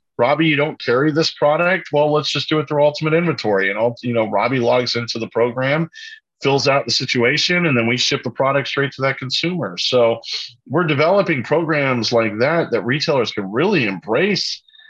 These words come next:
and, and take advantage of to, to, you know, to fill their register. You know, if they really wanna get behind it and really wanna get, you know, in-,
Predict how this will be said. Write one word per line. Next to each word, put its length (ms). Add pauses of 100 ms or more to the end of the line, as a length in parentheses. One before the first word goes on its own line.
(180)
and, 540
and 240
take 160
advantage 680
of 340 (960)
to, 380 (100)
to, 160 (300)
you 100
know, 280
to 100
fill 240
their 120
register. 760 (440)
You 80
know, 80
if 60
they 100
really 280
wanna 200
get 200
behind 400
it 140
and 100
really 200
wanna 220
get, 260 (120)
you 100
know, 220
in-, 280